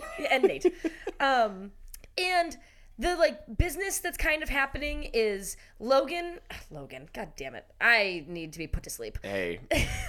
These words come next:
Speaker 1: And I mean taken in
Speaker 2: You're
Speaker 1: the
Speaker 2: the
Speaker 1: back
Speaker 2: one
Speaker 1: alley
Speaker 2: that's awake
Speaker 1: and
Speaker 2: here.
Speaker 1: shot.
Speaker 2: Yeah. <laughs> Get in the back.
Speaker 1: <laughs> Anyways, uh, Kendall and Roman think last episode's plan of,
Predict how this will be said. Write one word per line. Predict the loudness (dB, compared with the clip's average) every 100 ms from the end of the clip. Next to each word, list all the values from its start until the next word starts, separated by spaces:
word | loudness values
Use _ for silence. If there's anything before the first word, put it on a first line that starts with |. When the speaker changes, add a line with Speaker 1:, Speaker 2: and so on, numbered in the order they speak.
| -2 -2 -2 0
Speaker 1:
And | 4
I | 4 4
mean | 2
taken | 2 0 2
in | 6
Speaker 2:
You're | 8
Speaker 1:
the |
Speaker 2:
the | 10
Speaker 1:
back | 10
Speaker 2:
one | 8
Speaker 1:
alley | 6
Speaker 2:
that's | 4 0
awake | 0 2 2 2 0
Speaker 1:
and | 2
Speaker 2:
here. | 2
Speaker 1:
shot. | 0 -4 -8
Speaker 2:
Yeah. | -6 -4 -4 -6 -10 -10 -6 -4 -2 -2
<laughs> | 0
Get | 0
in | 2
the | 0
back. | -2 -10 -6 -2 4 8 8 6 2 -8 -10
Speaker 1:
<laughs> | -10 -8 -8 -8 -4 0
Anyways, | 2 4 4 2 -2 0 4
uh, | 6 4 2
Kendall | 0 2 2 0 0 -2
and | -2 -2 2
Roman | 4 4 -2 -4 -6 -10 -14 -20 -12
think | 0 0 0 -8 -16 -20 -16
last | -2 2 2 0
episode's | -2 -2 -2 -4 -4
plan | -8 -6 -6 -6 -10 -8
of, | 0 2 2 -4